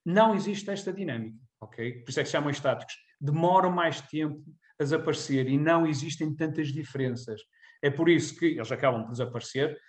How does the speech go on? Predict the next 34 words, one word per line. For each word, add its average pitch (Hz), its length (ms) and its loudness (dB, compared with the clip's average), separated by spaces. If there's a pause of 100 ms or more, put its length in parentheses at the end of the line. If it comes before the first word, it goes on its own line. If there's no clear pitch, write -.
(200)
eh, 113 180 -6
eh, 113 320 -2
eh, 131 320 -4
eh, 120 260 -10 (100)
obviamente, 131 640 0 (200)
mas, 185 680 6
eh, 190 160 0
demora 214 440 8
o 214 60 4
seu 233 220 0
tempo. 165 300 -2
Portanto, 131 300 -4
é 143 80 4
um 143 100 0
compasso 151 560 0
muito 196 380 0
mais 156 260 4
lenço-, 151 500 -6
lento 147 480 0 (220)
a 151 80 2
nível 160 320 4
de 143 220 -2
trocas, 147 640 2
eh, 139 60 -2
eh, 135 760 -2
eh, 117 80 -8
térmicas, 139 540 0
eh, - 40 -4
ehm, 123 760 -4
nas 131 260 0
camadas 120 380 -2
da 123 80 2
atmosfera, 120 500 -8
obviamente. 107 500 -6